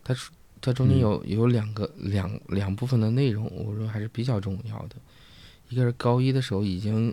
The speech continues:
Speaker 1: 休学了半年，他说他初三的时候也休学了半年，后来为了考上，考上中学，
Speaker 2: 嗯。
Speaker 1: 努力，努力奋斗，然后考上之后又不想去，这应该是指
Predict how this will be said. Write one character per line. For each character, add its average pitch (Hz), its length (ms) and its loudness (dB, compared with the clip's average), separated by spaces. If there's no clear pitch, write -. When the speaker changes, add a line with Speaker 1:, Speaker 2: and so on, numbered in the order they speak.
Speaker 1:
休 113 220 2
学 120 140 0
了 92 80 0
半 110 220 0
年， - 140 -8
他 120 120 -2
说 117 160 4
他 123 140 2
初 131 440 0
三 139 320 2
的 143 100 4
时 107 100 0
候 104 180 0
也 98 200 -2
休 127 280 -2
学 98 160 -2
了 98 60 -2
半 104 320 -2
年， - 200 -10
后 123 160 0
来 120 80 6
为 120 160 4
了 120 140 4
考 95 280 -2
上， 117 240 0
考 - 180 -2
上 98 200 4
中 117 220 2
学， 107 260 -4
Speaker 2:
嗯。 110 100 -2
Speaker 1:
努 107 160 -2
力， 107 260 0
努 104 100 2
力 107 80 2
奋 113 380 0
斗， 98 200 -2
然 101 160 0
后 110 80 2
考 101 280 -4
上 113 220 2
之 110 100 -2
后 113 120 -2
又 110 100 0
不 113 140 -4
想 82 200 -4
去， - 300 -6
这 - 140 -4
应 127 80 2
该 131 160 2
是 127 260 0
指 85 460 -6